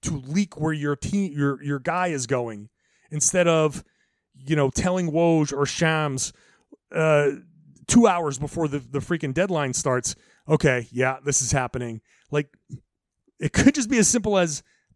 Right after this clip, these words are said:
play along and let everybody be willfully ignorant again. I don't know, but you can't, you can't have it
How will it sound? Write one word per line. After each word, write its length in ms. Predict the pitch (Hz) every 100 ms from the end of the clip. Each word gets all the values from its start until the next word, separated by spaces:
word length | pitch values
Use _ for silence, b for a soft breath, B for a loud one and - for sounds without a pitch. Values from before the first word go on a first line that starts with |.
| -
play 240 | 208 233
along 580 | 214 196 180 151 123 110 _ _ -
and 180 | 156 160
let 160 | 170
everybody 360 | 180 185 170 175
be 100 | 160
willfully 520 | 165 175 - 170 160
ignorant 300 | 160 151 135
again. 380 | 127 123 107 98 b b b b - _
I 160 | - 233
don't 160 | 226
know, 420 | 226 190 143 123 - _ _ -
but 240 | 147 139 _ _ _ _ _
you 80 | 143
can't, 300 | - 220 190
you 140 | 180 170
can't 240 | 214 202
have 300 | 170 175 156
it 160 | 151